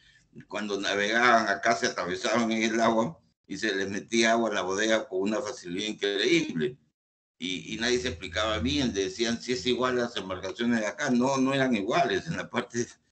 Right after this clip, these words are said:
eh, digamos, en, en la parte de, en primer lugar, en la parte de la bodega no eran iguales. Eh, y en las líneas de, del casco, ¿no?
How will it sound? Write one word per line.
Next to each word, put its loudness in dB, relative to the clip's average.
eh, -4
digamos, -4
en, -4
en -2
la -6
parte 0
de, -2
en -8
primer 0
lugar, 0
en -2
la 2
parte -2
de 2
la 4
bodega 0
no -4
eran 0
iguales. 0
Eh, 0
y -8
en -2
las 0
líneas -2
de, -2
del -6
casco, -4
¿no? -6